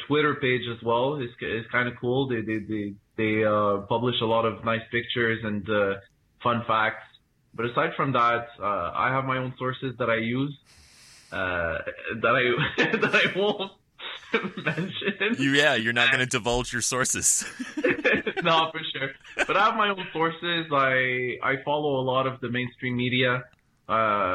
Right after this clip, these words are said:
Speaker 1: I have a lot of, uh, journalists that I really like, uh, be it in,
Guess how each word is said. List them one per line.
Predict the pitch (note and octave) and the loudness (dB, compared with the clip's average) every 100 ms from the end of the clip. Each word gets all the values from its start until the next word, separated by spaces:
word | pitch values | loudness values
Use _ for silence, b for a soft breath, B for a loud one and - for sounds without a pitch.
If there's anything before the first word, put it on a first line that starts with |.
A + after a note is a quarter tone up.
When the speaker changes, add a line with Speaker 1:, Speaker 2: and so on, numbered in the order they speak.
| E2 - | 0 0
Speaker 1:
I | G#2+ C3 | 0 2
have | C3+ B2+ | 2 0
a | |
lot | B2+ B2 B2+ | 0 2 2
of, | B2 A2+ G#2+ | 0 -4 -2
uh, | A2+ A2 A2 A2 G#2+ - _ _ _ _ _ _ - | 2 2 2 2 0 -6 _ _ _ _ _ _ -10
journalists | A#2 B2 A#2+ B2 A#2+ - | -2 0 2 2 0 0
that | A2+ | 2
I | G#2 | 2
really | G#2 A#2+ A#2+ | 2 2 2
like, | A2 A2+ A2 - - _ _ _ _ - | 4 2 2 -4 -16 _ _ _ _ -4
uh, | F2+ F2 D#2+ D#2+ - - - G1+ - - - | -2 0 -2 -2 -2 -2 -2 -2 -2 -4 -4
be | B2 B2+ | 0 2
it | A#2+ | 2
in, | A#2 G#2 | 2 0